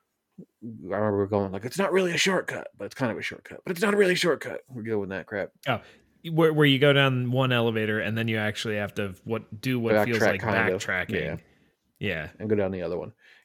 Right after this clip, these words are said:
Speaker 1: Yeah. It, it's definitely a shortcut, but it's, like, a weird place. They, yeah, that area was just dicks. Just straight dicks. Worst area,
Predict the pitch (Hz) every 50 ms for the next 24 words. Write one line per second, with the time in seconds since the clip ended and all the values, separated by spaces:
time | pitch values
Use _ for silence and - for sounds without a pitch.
0 | _ - 90 80 65 - - _ _ _ _ _ _ _ _ _ _ _ - 143
1 | 160 170 165 - 214 196 185 185 165 139 - - 107 82 - - 95 78 - -
2 | - _ _ _ - - - - 95 90 80 67 - - 82 90 - - - -
3 | 80 73 71 71 - - - - _ _ _ - 123 120 113 110 110 107 104 104
4 | 95 98 104 104 - 107 104 101 - 90 78 67 73 101 104 104 95 87 - 135
5 | 143 160 165 160 131 113 107 104 107 104 - _ _ - - 71 - - - -
6 | - - _ _ _ _ _ _ _ _ _ _ _ _ _ - - 104 - -
7 | - - 95 - - _ - 71 53 - - - - - _ _ _ _ _ _
8 | _ _ - 139 139 131 - 143 127 120 117 113 110 110